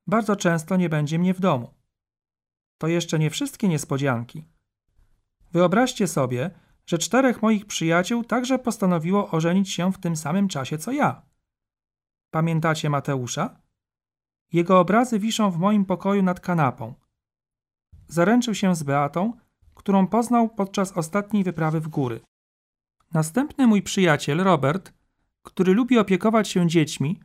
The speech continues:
zaproponował małżeństwo samotnej matce,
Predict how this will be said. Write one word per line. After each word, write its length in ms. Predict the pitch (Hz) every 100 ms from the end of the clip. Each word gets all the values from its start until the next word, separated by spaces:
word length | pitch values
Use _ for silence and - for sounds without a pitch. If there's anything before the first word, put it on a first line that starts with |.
| _ _ _ _
zaproponował 640 | - 180 202 190 208 262 240
małżeństwo 600 | 202 180 196 226 - 202
samotnej 520 | 190 180 196 196 175
matce, 480 | 165 143 - -